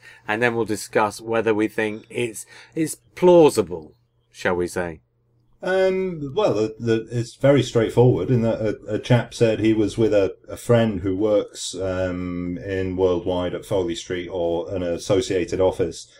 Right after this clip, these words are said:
Speaker 2: and he was walking along a corridor and Phil Morris walked past. <laughs>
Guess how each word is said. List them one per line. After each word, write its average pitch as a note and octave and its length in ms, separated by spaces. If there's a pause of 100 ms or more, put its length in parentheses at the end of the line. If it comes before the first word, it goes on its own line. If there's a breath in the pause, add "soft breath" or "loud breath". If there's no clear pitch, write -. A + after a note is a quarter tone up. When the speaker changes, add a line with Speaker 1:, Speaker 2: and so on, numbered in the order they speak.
(120 soft breath)
Speaker 2:
and F#2+ 380
he F#2 80
was F2+ 180
walking G2 340
along F2+ 280
a E2 60
corridor F2 560
and F2+ 120
Phil G2+ 160
Morris G#2 300
walked E2 200
past. D#2+ 340 (1040 loud breath)
<laughs> - 40